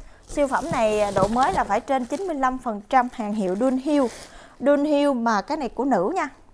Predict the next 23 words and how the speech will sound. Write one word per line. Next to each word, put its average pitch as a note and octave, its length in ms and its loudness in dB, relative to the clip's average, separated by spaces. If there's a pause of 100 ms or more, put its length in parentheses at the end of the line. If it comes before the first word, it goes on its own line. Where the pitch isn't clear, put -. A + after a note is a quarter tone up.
Dunhill C#4 280 -2
của C#4 120 -8
nữ A3 260 -2
là B3+ 240 -8
hiếm D4 220 -6
gặp B3 220 -4
lắm B3 160 -6
anh D#4+ 100 -10
chị. - 120 -14 (1000)
Bản G3+ 160 0
này D4+ 100 -4
hồi G#3 120 -4
trước E4+ 260 -8
đây B3+ 180 -2
khi C4+ 140 -8
mà A3+ 160 -2
em A3+ 200 -6
chưa C4 220 -4
có, C#4 360 -4
à, A#3+ 260 -2 (480)
bán - 180 -8
túi E4+ 380 -2
á, - 60 -20